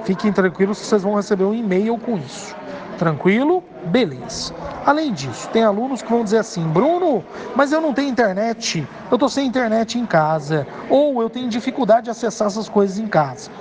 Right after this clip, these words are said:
Sem problema, esses alunos têm que me procurar, avisar que tem essa dificuldade, e a gente vai liberar aqui os computadores pra vocês utilizarem. Entretanto,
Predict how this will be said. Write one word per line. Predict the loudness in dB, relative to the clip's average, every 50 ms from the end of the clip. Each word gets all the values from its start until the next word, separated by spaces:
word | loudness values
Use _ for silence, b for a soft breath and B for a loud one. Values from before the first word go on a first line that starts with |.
| -16 -14 -12
Sem | -10 -8 -2 0 0 0 0 0
problema, | -2 -2 0 2 2 2 2 2 0 0 -2 -4 -6 B B B -8 -2 2
esses | 2 2 2 2 -2 2
alunos | 2 2 2 2 -4 -4 -6 -6
têm | -2 -2 -2 -2
que | -2 -2
me | 0 0 2 2 2
procurar, | 2 2 2 2 2 2 0 0 2 2 2 2 2 -2 -4 -6 -8 B B B B B B
avisar | 2 2 2 2 -2 -4 -2 0 2 2 2 2 0 -2
que | -4 -2
tem | -2 0 0
essa | 0 0 -2 -4
dificuldade, | -6 -6 -10 -8 -4 -2 2 2 4 4 2 0 -2 -4 -8 -12 B B B B B
e | 0 0
a |
gente | 0 0 0 0 2
vai | 2 2
liberar | 2 0 -2 0 2 2 4 4 2 2 0
aqui | -2 -4 -2 -2
os | -2 -2 -2
computadores | 0 0 0 0 0 2 2 2 2 2 0 0 0 -2 -6 -10 -14 B B B B 0 2
pra | 4 4
vocês | 4 2 -2 0 0 -2 -2 -2
utilizarem. | -8 -4 -2 -2 -2 2 0 0 0 0 -6 -10 -12 -12 -8 -2
Entretanto, | 0 2 2 2 0 0 0 0 2 2 0 2 0 -2 -6 -10 -14